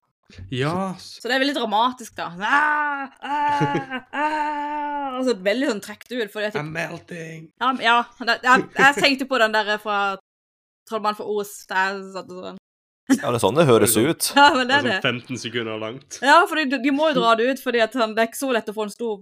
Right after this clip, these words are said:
Speaker 2: voksen mann ned en luk, <laughs> tydeligvis, så var det sånn. Men det er i hvert fall bedre enn det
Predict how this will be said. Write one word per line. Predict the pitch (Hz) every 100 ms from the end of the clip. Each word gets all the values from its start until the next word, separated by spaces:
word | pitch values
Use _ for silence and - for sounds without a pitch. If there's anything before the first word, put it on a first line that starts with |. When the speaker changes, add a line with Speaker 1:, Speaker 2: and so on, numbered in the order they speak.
| 208
Speaker 2:
voksen | 208 226
mann | 208 208
ned | 208 214
en |
luk, | 202 214 - -
<laughs> | _ -
tydeligvis, | - 285 320 320 330 -
så | 247 254
var | 233 247
det | 240 277
sånn. | 269 - - - - - _ _ _
Men | 269
det | 302
er |
i | 311
hvert | 311
fall | 294
bedre | 269 277 254 226
enn |
det | 220